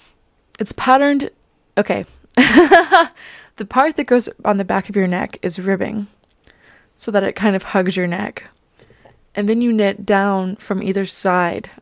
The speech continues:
of, of this scarf in a lace pattern usually. And what that does is it makes your lace lie the same way, so that if you have a lace pattern that is directional, and most of them are,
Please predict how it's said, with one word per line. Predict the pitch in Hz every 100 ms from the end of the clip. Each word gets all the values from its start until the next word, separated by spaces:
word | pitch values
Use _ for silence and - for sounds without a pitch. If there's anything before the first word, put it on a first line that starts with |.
| _
of, | 185 170
of | - 170
this | 190 180 - - _ _ _ _ _
scarf | - - 175 165 - - - - _ _ _ -
in | 190 185 190 -
a |
lace | 185 185 180 -
pattern | - - - - 208
usually. | - - - 220 214 _ - - - _ _ -
And | 196 190
what | 208
that | 208 208
does | 294 285 220
is | 180 190
it |
makes | 190 202 - -
your | 196
lace | 190 185 185 185 - -
lie | 180 175 175 175 180
the | 196
same | 190 - 180
way, | 175 160 - 180 _
so | - 175
that | 180 - - _ - _
if | -
you | 202
have | 160 190 190 185 -
a | 185
lace | 175 196 -
pattern | - 175 175 175
that | 165 -
is | 170
directional, | - 190 254 - 214 202
and | - 185
most | 175 -
of | 180
them | 180 180 -
are, | 269 277 190 185